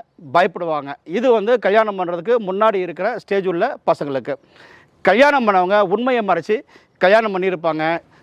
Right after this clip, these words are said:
ஃபர்ஸ்ட் நைட்லேயே பிரச்சனை ஆயிரும். என்ன பண்றதுன்னு தெரியாம கோர்ட்டு கேஸு அது இது வரைக்கும் போயிருக்கு. அது மட்டும் இல்லாம பாதை மாறிய பயணங்களும் இருக்கு. இது மாதிரியான பிரச்சனை உள்ளவங்களும் தாராளமா எடுக்கலாம்.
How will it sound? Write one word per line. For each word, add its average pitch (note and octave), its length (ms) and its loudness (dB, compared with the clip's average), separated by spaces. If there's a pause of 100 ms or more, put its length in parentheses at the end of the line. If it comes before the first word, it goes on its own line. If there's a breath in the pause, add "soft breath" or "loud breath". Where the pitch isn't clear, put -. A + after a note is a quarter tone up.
(120)
ஃபர்ஸ்ட் G3+ 280 2
நைட்லேயே G#3 340 0
பிரச்சனை F#3+ 400 -2
ஆயிரும். D3+ 320 -2 (440 loud breath)
என்ன A#3 180 2
பண்றதுன்னு G3+ 440 0
தெரியாம F3+ 400 0 (840 loud breath)
கோர்ட்டு G#3 300 4 (160)
கேஸு G#3 300 2 (140)
அது E3+ 180 2
இது F#3 120 0
வரைக்கும் F#3+ 340 -2
போயிருக்கு. E3+ 440 2 (280)
அது E3+ 180 2
மட்டும் A3+ 320 0
இல்லாம F#3+ 320 0 (160)
பாதை G3 400 0
மாறிய G3+ 300 -2
பயணங்களும் F3+ 500 -2
இருக்கு. E3 280 -2 (720 loud breath)
இது G#3+ 120 4 (100)
மாதிரியான C4 500 4
பிரச்சனை A3 360 -6
உள்ளவங்களும் G3 580 -2 (380 soft breath)
தாராளமா G3 500 2 (100)
எடுக்கலாம். F#3+ 380 -6